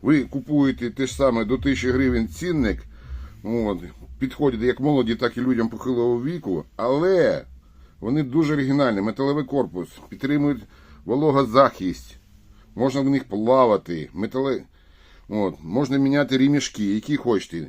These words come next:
І саме інтересне, цікаве, то, що вони міряють тиск і не брешуть. Чекаємо на вас, йдіть до нас.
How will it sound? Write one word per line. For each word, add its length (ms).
І 60
саме 380
інтересне, 720
цікаве, 420
то, 220
що 360
вони 580
міряють 600
тиск 440
і 100
не 120
брешуть. 540
Чекаємо 480
на 80
вас, 240
йдіть 280
до 120
нас. 340